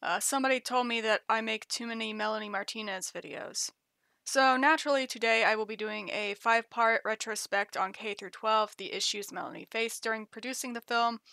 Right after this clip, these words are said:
the criticism, and why it's actually a great and criminally underrated movie.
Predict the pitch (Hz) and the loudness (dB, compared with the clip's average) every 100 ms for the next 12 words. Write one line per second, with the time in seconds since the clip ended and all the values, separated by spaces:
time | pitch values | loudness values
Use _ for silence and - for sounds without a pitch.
0 | - _ - - 247 254 - 254 240 233 | -20 _ -16 -4 0 0 2 0 2 0
1 | 226 - 196 190 208 214 208 - 220 226 | 0 -2 -2 2 4 4 2 2 4 4
2 | - 226 202 196 185 160 160 202 208 - | 2 0 0 0 -2 -2 0 -4 -6 -8
3 | 233 233 226 214 170 190 165 147 - 165 | -6 -4 -4 -4 -6 -8 -10 -10 -14 -16
4 | 170 - | -14 -14